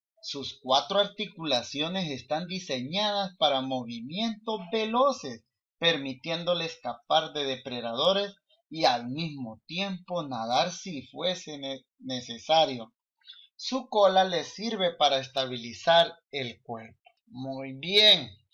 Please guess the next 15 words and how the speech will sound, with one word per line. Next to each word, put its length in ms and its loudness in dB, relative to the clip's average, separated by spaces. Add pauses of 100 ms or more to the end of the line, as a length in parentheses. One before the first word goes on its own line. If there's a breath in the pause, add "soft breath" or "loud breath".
(300 loud breath)
Vamos 320 4
ahora 580 8 (680)
a 180 0
ver 220 -4
el 160 0
contenido 720 -4
de 100 -2
hoy. 300 4 (460)
El 180 -16
contenido 580 -4
de 80 6
la 180 6
clase 580 2
es 220 -6 (200)
los 440 -4